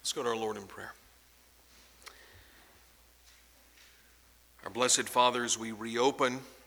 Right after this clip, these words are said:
your holy word, we earnestly ask that its preaching and the hearing thereof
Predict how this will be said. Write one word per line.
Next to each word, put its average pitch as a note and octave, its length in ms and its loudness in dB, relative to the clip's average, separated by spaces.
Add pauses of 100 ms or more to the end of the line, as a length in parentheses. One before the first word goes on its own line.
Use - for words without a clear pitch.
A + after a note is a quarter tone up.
(140)
your A2+ 140 -4
holy A#2+ 300 -2
word, A2 440 -2
we G2+ 240 -12 (480)
earnestly A2+ 480 -2
ask G#2 440 2 (2750)
that B2 440 2 (200)
its A2+ 240 0
preaching D#3+ 640 4 (800)
and A2 120 -6
the G#2+ 60 -6
hearing A#2+ 400 0
thereof A#2+ 640 0